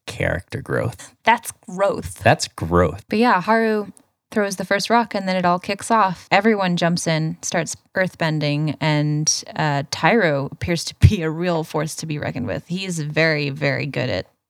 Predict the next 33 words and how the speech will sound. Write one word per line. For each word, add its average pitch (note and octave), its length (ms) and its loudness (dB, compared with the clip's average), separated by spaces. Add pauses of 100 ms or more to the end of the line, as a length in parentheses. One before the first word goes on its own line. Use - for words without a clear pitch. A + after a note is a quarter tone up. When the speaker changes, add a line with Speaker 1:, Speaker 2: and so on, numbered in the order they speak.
Speaker 2:
earthbending. F2 720 -6
He's G3 200 -8
taken F#3+ 300 -4
on, F3 180 0
like, E3 220 -2
five F3+ 420 0
people F#3 320 -2
at D#3+ 140 2
once. E3 680 -2 (140)
He's, G#3 260 0
like, G3+ 180 0
hitting G#3 280 -2
people F3+ 540 -2 (360)
with F3 300 -6 (320)
big F#3+ 220 -2
rocks. F3 600 2 (920)
<laughs> - 120 4 (1400)
He's, A#3 240 4
like, G3+ 240 4
cutting - 320 0
people's F3+ 460 -2
hair F3 500 2
with F3 160 0
rocks, E3+ 540 0
giving F3 240 2
'em E3 120 2
Speaker 1:
Mm. F3 100 -2
Speaker 2:
fancy E3+ 360 2
Speaker 1:
<laughs> - 0 -
Speaker 2:
haircuts. E3 920 0
He's, A3 220 2
like, F#3+ 340 0
building G3+ 480 0